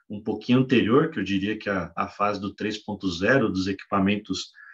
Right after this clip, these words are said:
computadorizados, e cada vez mais é necessário um trabalho de equipe, né? Porque somente com uma interação de vários especialistas, né, e, e conhecendo, né, todas as especificidades é que a gente vai chegar lá.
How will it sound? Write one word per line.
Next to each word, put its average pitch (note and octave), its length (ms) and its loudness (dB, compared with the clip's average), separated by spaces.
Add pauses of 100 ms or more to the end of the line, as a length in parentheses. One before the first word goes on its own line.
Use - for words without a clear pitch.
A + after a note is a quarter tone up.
(220)
computadorizados, G2+ 1160 2 (520)
e A#2 300 4
cada E3 260 4
vez D3 280 2
mais C#3 600 0
é B2+ 120 -4
necessário C#3 680 0
um D3 100 -6
trabalho C#3 440 0
de C#3+ 80 -2
equipe, C#3 480 -2
né? G2+ 180 -8
Porque - 220 -8
somente D3+ 560 2
com E3+ 120 -4
uma D#3+ 120 2
interação C3+ 800 -2 (420)
de G2+ 180 -8
vários C#3+ 460 0
especialistas, A#2 1200 -2
né, A2+ 260 -6 (400)
e, G#2 500 -2
e - 100 -8
conhecendo, C#3+ 760 2
né, A#2 140 0
todas A2+ 420 -6
as G2 180 -6
especificidades A2+ 840 -2
é D3+ 60 -2
que D3+ 100 -8
a D3+ 40 -6
gente - 120 -10
vai F3+ 140 2
chegar D3 340 2
lá. F#2 220 -2